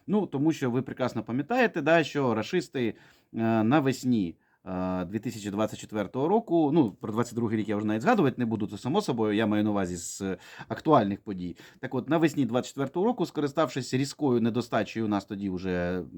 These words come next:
зенітних ракет, ну, ви пам'ятаєте, да, бо тоді дуже довго не було вже американської допомоги, вони цим скористалися і розбахали нам в хлам фактично всі тец, і дуже серйозно пошкодили потім гес,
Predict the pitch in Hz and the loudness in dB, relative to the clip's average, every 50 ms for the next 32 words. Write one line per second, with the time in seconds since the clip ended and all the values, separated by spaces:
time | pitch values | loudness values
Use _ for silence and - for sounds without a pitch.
0 | 82 85 85 - - 101 - - 110 104 - 165 175 - 269 - - - _ - | -12 -10 -6 -4 -4 -4 -4 -4 -6 -6 -4 -4 -2 0 0 -2 -2 -2 _ -20
1 | - - - - _ _ _ - 143 127 127 123 120 110 117 104 - 110 104 98 | -20 -20 -20 -20 _ _ _ -2 0 0 0 2 2 2 2 2 2 2 0 0
2 | - 107 107 151 165 127 107 101 - 95 95 101 95 101 92 95 98 101 98 95 | 0 0 2 2 2 2 0 -4 -6 -4 -6 -4 -4 -4 -4 -2 -2 -2 -2 0
3 | 95 95 92 92 98 92 92 90 87 98 92 95 95 - - 92 87 - - 110 | -2 -2 -2 -2 -4 -4 -4 -4 -4 -2 -4 -4 -4 -4 -4 -6 -6 -6 -6 -6
4 | 120 151 143 208 214 233 262 262 220 208 185 165 - _ _ _ _ _ _ _ | -6 -4 -2 0 4 4 6 6 4 2 0 -2 -6 _ _ _ _ _ _ _
5 | _ _ - - - 143 165 175 - 143 123 117 - 160 175 175 - 226 226 190 | _ _ -18 -8 -4 -2 -2 0 0 -2 -2 -2 -2 -4 -4 0 2 4 4 4
6 | 170 - - 170 175 147 143 113 104 101 147 147 143 131 113 110 120 120 104 - | 4 4 2 2 4 4 2 0 2 2 2 2 2 2 0 0 0 0 -2 -2
7 | - 113 113 120 110 101 107 - - - 107 - 117 98 - - 107 98 - 117 | -2 0 0 0 0 0 -6 -10 -12 -14 -14 -10 -10 -12 -12 -10 -14 -10 -6 -6
8 | 120 123 - - _ - - - - - _ - 98 104 131 131 117 - 107 110 | -6 -6 -8 -16 _ -20 -20 -20 -20 -18 _ -10 -4 -2 0 0 0 0 0 -2
9 | 113 101 104 - - 95 - - 117 101 98 95 95 87 - 95 - 101 92 92 | -2 -2 -2 -6 -8 -10 -8 -6 -4 -4 -2 -2 -4 -4 -6 -8 -8 -6 -4 0
10 | 135 175 202 196 - - | 2 2 2 2 -2 -10